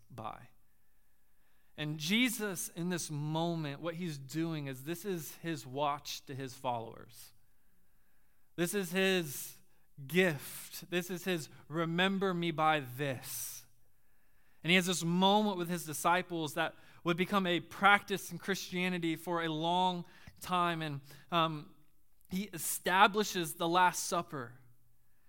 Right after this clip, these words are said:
what we call the Lord's Supper or communion. And he's about to leave them, and late in the evening, Jesus takes a common Jewish celebration, a common practice, and does something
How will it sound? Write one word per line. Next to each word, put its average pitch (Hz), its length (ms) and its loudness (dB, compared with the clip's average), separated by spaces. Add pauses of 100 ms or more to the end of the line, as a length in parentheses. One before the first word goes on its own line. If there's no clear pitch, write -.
(180)
what 175 160 0
we 202 120 4
call 208 180 8
the 180 120 4
Lord's 185 380 4
Supper 175 400 0
or 180 220 2
communion. 156 800 -4 (580)
And 165 80 -2
he's 196 140 4
about 196 480 8
to 220 100 -2
leave 190 360 -2
them, 170 160 -2
and 165 120 -2
late 190 320 2
in 202 100 -4
the 190 200 -4
evening, 180 360 -2
Jesus 196 420 -6
takes 202 260 -6
a 180 80 -4
common 208 760 0
Jewish 180 640 2
celebration, 165 800 0
a 139 60 -6
common 185 400 -2
practice, - 880 -6 (1800)
and 190 180 4
does 196 220 2
something 190 480 0